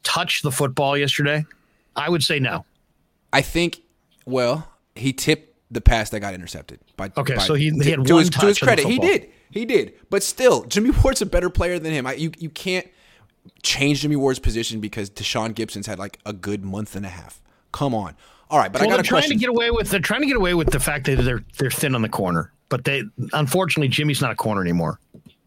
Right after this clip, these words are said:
Speaker 2: No, he's not. He's a safe-, he's never been a corner. Never been a corner. He's a safety. Um, so, look, we're saying the Niners need another cornerback. This is why I was sort of against the Niners trading for Christian McCaffrey. Good player, heck of a player, expensive price,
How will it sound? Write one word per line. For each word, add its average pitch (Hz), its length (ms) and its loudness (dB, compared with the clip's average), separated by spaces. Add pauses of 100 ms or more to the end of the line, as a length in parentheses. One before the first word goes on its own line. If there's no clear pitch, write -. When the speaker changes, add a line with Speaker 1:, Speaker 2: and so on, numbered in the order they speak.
Speaker 2:
No, 127 200 -2
he's 131 140 -4
not. 165 300 0
He's 120 200 -10
a 120 60 -6
safe-, 147 220 0
he's 175 160 -6
never 180 220 6
been 113 120 -4
a 107 60 -10
corner. 82 320 -14 (160)
Never 185 340 4
been 139 160 0
a 127 60 -2
corner. 107 340 -6 (160)
He's 123 220 -6
a 110 40 -6
safety. - 420 -4 (380)
Um, 117 420 -4 (100)
so, 143 360 6
look, 160 360 -2 (320)
we're 170 120 8
saying 202 220 4
the 185 100 2
Niners 165 280 4
need 160 80 2
another 139 200 -2
cornerback. 104 520 -4 (140)
This 233 200 -2
is 220 100 -6
why 147 420 6
I 131 120 2
was 127 200 2
sort 123 160 0
of 104 80 -6
against 104 360 -6
the 107 80 -10
Niners 98 280 -8
trading 98 280 -8
for 95 120 -14
Christian 95 360 -8
McCaffrey. 90 400 -14
Good 208 220 4
player, 160 340 8
heck 160 200 -4
of 147 80 -8
a 143 40 -8
player, 127 420 -2
expensive 143 520 -4
price, 117 340 -2